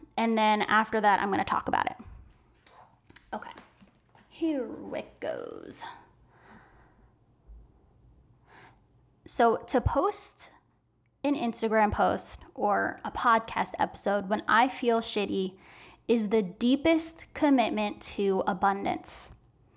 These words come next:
Because to give when you don't feel like giving only affirms it's not about you.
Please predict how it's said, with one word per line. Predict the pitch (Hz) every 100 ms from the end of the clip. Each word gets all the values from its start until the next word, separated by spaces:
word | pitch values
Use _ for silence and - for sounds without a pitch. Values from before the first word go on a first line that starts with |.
| - - -
Because | - 254 269 269
to | - - 262
give | 196 - 226 302 349 320 359 359 - -
when | 226 254 254
you | 247 233 214 196 - -
don't | 185 247 294
feel | - - 262
like | 247 226 190
giving | 180 208 240 294 294 _ _ _ - - _
only | 240 285 349 370
affirms | 339 247 240 247 233
it's | 226 - -
not | 220 254 254 240 -
about | 196 208 180 - 208
you. | 202 240 247 202 185